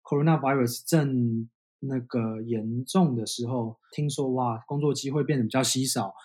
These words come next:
竞争变得更激烈，很多公司在缩小它的 headcount。我觉得因为这样子，我有稍微调整我的策略，变成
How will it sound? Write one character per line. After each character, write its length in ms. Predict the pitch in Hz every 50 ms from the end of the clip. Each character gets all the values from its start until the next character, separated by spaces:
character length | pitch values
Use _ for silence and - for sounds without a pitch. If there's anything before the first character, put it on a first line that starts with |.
| - - -
竞 160 | - 180 160
争 160 | 143 147 143
变 160 | 147 160 151 135
得 180 | 120 117 120 120
更 220 | - 147 131 123
激 240 | 120 - 127 123 123
烈， 180 | 131 131 123 113
很 100 | 104 113
多 120 | 123 131
公 180 | 127 135 131 135
司 180 | 127 - 135
在 160 | 123 131 135 123
缩 220 | 120 - 135 131
小 200 | 123 - 110 104
它 100 | 110 127
的 60 | 120
headcount。 440 | 120 120 120 117 - - 117 110 110 _ _ _ - - _ -
我 120 | - 147 143
觉 140 | 139 170
得 120 | 190 202 190
因 140 | 202 214 233
为 160 | 254 240 180
这 140 | - - 233
样 160 | 196 175 165
子， 140 | 160 156 147
我 200 | 135 135 143 160
有 120 | 151 131
稍 180 | - - 202 214
微 220 | 214 190 156 147
调 260 | - - 147 131 139
整 300 | 135 156 160 160 156 147
我 160 | 127 117 113
的 180 | 117 123 120 123
策 220 | 123 - - 175
略， 180 | 151 156 160 143
变 220 | - 180 165 160
成 320 | - - 123 120 120 120